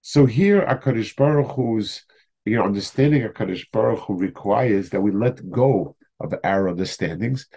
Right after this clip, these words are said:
And even though for us it's axiomatic, um, A, B, C, D, you can't have this, you, you have to have this, and so on, it's simply not true HaKadosh Baruch Hu, and have to let go of it.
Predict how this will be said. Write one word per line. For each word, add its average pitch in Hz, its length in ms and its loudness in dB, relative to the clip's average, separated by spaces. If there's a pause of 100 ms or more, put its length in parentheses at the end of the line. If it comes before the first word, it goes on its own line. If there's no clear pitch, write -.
(220)
And 92 140 -2
even 135 260 6
though 117 200 2
for - 280 -6
us 113 220 0
it's - 260 -8
axiomatic, 92 960 -2 (440)
um, 98 340 2
A, 123 220 6
B, 113 260 2
C, 117 380 0
D, 120 340 4 (160)
you 95 220 -2
can't 117 300 -2
have 95 380 0
this, 131 280 2
you, 101 100 -4 (100)
you 92 140 -4
have 95 140 -4
to 98 80 -4
have 92 160 -4
this, 139 180 2
and - 100 -10
so 156 180 0
on, 151 120 0 (360)
it's 123 140 -6
simply 151 300 0
not 143 160 2
true 139 160 0
HaKadosh 135 320 2
Baruch 175 240 2
Hu, - 180 -8 (280)
and 98 100 -4
have 107 120 -2
to 139 80 0
let 131 120 0
go 135 220 2
of - 80 -10
it. 78 120 -12